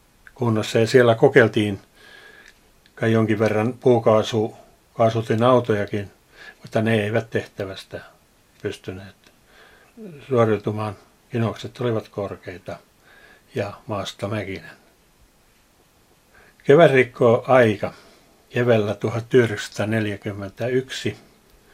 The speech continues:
oli kuitenkin sellaista aikaa, jolloin pystyttiin osittain ajamaan vain öisin, jolloin tienpinta oli jäässä. Silloin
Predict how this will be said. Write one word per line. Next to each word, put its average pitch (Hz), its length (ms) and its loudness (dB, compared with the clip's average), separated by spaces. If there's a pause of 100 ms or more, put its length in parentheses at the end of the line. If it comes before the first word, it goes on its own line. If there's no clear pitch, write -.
(380)
oli 113 160 -2
kuitenkin 113 800 0 (1300)
sellaista 113 540 0
aikaa, 113 320 0
jolloin 107 440 -4 (1120)
pystyttiin 131 680 4 (100)
osittain 104 600 -8
ajamaan 101 540 -10 (440)
vain 104 340 -12
öisin, 117 520 0 (1160)
jolloin 104 240 -6
tienpinta 98 600 -8
oli 98 200 -20
jäässä. - 360 -18 (1700)
Silloin 120 420 -4